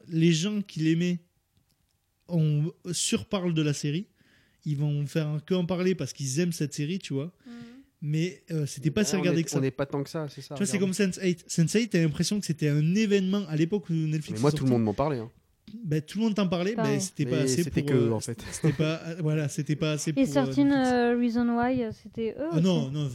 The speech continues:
Speaker 2: non ?
Speaker 1: attends, ils ont,
Speaker 3: Ça,
Speaker 1: non, non,
Speaker 3: par
Speaker 1: mais
Speaker 3: contre,
Speaker 1: ils ont
Speaker 3: ça a cartonné, ça.
Speaker 1: Oui, et c'est Netflix, mais je veux dire, ça a cartonné, ouais. Bah,
Speaker 2: Hmm.
Speaker 1: après,
Speaker 2: Ok.
Speaker 1: la première
Speaker 3: Même
Speaker 1: saison
Speaker 3: mon père,
Speaker 1: était
Speaker 3: il
Speaker 1: très
Speaker 3: regarde
Speaker 1: bien,
Speaker 3: ça, s'il te
Speaker 1: euh, pas le
Speaker 3: plaît.
Speaker 1: reste et tout. Ouais, pff, ouais.
Speaker 3: Ah, ouf, oh, miskin.
Speaker 1: <laughs> Bisous au père de Brice.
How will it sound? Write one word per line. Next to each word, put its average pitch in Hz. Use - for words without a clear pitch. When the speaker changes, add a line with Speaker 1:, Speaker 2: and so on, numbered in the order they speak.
Speaker 2:
non ? 254
Speaker 1:
attends, 320
ils 139
ont, 131
Speaker 3:
Ça, -
Speaker 1:
non, 180
non, 208
Speaker 3:
par 165
Speaker 1:
mais 151
Speaker 3:
contre, 170
Speaker 1:
ils -
ont -
Speaker 3:
ça 104
a 101
cartonné, 135
ça. 226
Speaker 1:
Oui, 196
et 196
c'est 170
Netflix, 190
mais 147
je 127
veux 135
dire, 139
ça 135
a 131
cartonné, 202
ouais. 123
Bah, 160
Speaker 2:
Hmm. 240
Speaker 1:
après, 202
Speaker 2:
Ok. -
Speaker 1:
la 160
première 185
Speaker 3:
Même 214
Speaker 1:
saison 226
Speaker 3:
mon 175
père, 170
Speaker 1:
était 135
Speaker 3:
il 123
Speaker 1:
très 151
Speaker 3:
regarde 185
Speaker 1:
bien, 185
Speaker 3:
ça, 139
s'il 139
te 131
Speaker 1:
euh, 113
pas -
le 117
Speaker 3:
plaît. 113
Speaker 1:
reste 151
et 143
tout. 175
Ouais, 139
pff, -
ouais. 139
Speaker 3:
Ah, 139
ouf, -
oh, 151
miskin. 131
Speaker 1:
<laughs> -
Bisous 156
au 143
père 143
de 139
Brice. 135